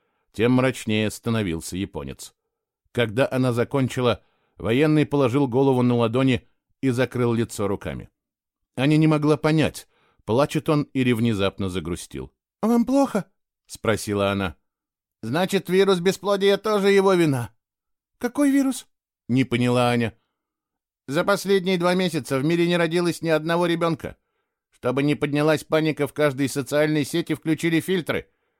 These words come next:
Любое упоминание бесплодия мгновенно удаляется, но слухи уже пошли".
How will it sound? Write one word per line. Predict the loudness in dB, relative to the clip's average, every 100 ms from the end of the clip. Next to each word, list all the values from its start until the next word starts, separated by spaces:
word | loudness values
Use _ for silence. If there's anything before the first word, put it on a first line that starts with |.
| _ _
Любое | -2 2 4 4
упоминание | 2 -2 0 2 2 2
бесплодия | 0 -2 0 0 2 0 -2 -12
мгновенно | -4 -2 0 0 0 0
удаляется, | 2 2 2 -2 -4 -2
но | -2
слухи | 0 -2 0 0
уже | 2 0 0
пошли". | -4 -4 -4 -4 -4